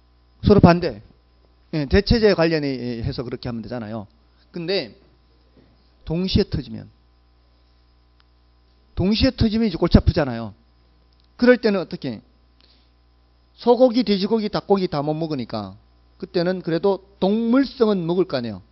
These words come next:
그러면 생선 쪽으로 해요. 생선. 수산 쪽으로, 수산. 음, 사조, 참치 뭐 이런 거.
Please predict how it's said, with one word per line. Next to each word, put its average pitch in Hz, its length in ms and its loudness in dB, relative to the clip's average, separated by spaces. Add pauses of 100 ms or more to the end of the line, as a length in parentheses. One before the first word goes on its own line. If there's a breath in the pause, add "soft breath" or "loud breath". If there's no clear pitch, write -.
(300)
그러면 131 180 -12
생선 185 420 0
쪽으로 254 240 2
해요. 127 80 0
생선. 127 320 -8
수산 247 340 -2
쪽으로, 160 180 -4
수산. 127 320 -12 (1500)
음, 110 460 -12
사조, 160 600 0
참치 - 460 -4
뭐 123 100 -8
이런 123 140 -8
거. 107 160 -10